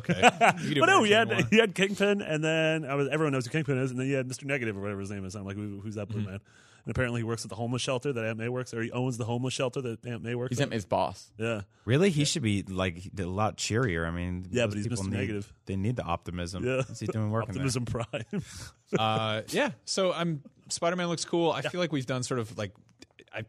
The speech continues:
Speaker 1: I feel like I've reacted to it as much as I can, but I, I think it's in good hands. I think it's
Speaker 2: Yes.
Speaker 1: gonna be cool. I, I
Speaker 3: Agree.
Speaker 1: hope we get to play it sometime soon, maybe P S X or
Speaker 4: Me
Speaker 1: something.
Speaker 4: too.
Speaker 2: I would say
Speaker 4: Yeah.
Speaker 2: P S X.
Speaker 3: P S X
Speaker 1: Uh,
Speaker 3: looks like a good spot for it.
Speaker 1: Did we check out God of War at all? Did any behind closed door stuff?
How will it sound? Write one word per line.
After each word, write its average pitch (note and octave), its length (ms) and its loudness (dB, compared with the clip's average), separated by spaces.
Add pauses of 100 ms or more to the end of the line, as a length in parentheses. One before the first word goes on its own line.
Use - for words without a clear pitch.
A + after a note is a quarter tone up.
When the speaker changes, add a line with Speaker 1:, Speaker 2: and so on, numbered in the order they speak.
Speaker 1:
I A#2+ 80 -4
feel D3 160 -2
like C#3 80 0
I've B2 140 2
reacted A2+ 420 -2
to B2+ 140 -2
it A#2 60 0
as A2 60 -2
much A2+ 200 -6
as A#2 100 -4
I A2 80 -4
can, A#2 300 -4
but A2+ 100 -6
I, A2+ 160 -4
I A2+ 140 -2
think C3+ 200 -6
it's B2 140 -2
in A2+ 120 -6
good G#2 180 -6
hands. G2+ 340 -8
I - 20 -12
think G2+ 140 -12
it's G2+ 60 -8
Speaker 2:
Yes. - 180 -4
Speaker 1:
gonna G2+ 160 -10
be G#2 100 -14
cool. G#2+ 180 -6
I, A2 80 2 (120)
I B2 60 0
Speaker 3:
Agree. A2 140 -2
Speaker 1:
hope C3+ 200 -2
we C3 60 -2
get A#2+ 180 -2
to A#2 100 -6
play A#2 280 -2
it A#2 120 -4
sometime A#2 380 -8
soon, A2+ 400 -4
maybe G#2+ 180 -8
P G#2+ 160 -8
S G#2+ 140 -6
X G#2+ 220 -6
or - 20 -10
Speaker 4:
Me G#2+ 60 -8
Speaker 1:
something. A#2 160 2 (100)
Speaker 4:
too. G#2 60 2
Speaker 2:
I - 20 0
would C3 80 0
say - 80 -2
Speaker 4:
Yeah. G#2+ 100 2
Speaker 2:
P G#2 60 -2
S G#2+ 140 -6
X. G#2+ 80 -6
Speaker 3:
P B2+ 80 2
S A#2+ 100 0
X A#2+ 100 2
Speaker 1:
Uh, C3 100 2
Speaker 3:
looks G2+ 120 -6
like G2 80 -8
a F2 40 -10
good F2+ 120 -8
spot D#2+ 220 -8
for G2 160 -4
it. - 80 -4
Speaker 1:
Did D#3 80 2
we G#3 80 0
check C#4+ 180 -2
out D4 100 -2
God A3 160 0
of D3+ 60 0
War C#3 160 2
at F#3 40 2
all? F3 60 4
Did C3+ 160 -2
any D3+ 200 0
behind C#3 400 -2
closed C#3 180 0
door C#3+ 140 -2
stuff? - 400 -6